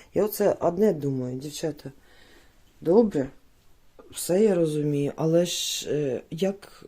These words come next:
лебеді? Вони ж не можуть, коли оце так, м, замерзла річка.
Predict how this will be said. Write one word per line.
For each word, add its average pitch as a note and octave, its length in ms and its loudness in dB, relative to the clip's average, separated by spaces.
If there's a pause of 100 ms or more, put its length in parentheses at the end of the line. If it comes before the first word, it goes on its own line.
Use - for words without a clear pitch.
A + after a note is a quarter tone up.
лебеді? D3+ 640 -4 (1000)
Вони D#3+ 240 0
ж G3+ 120 -6
не E3+ 80 0
можуть, A#3 420 2
коли D3 440 2
оце B2+ 280 -4
так, - 340 -10
м, A#2 400 -8
замерзла C3+ 560 -2
річка. B2+ 420 -8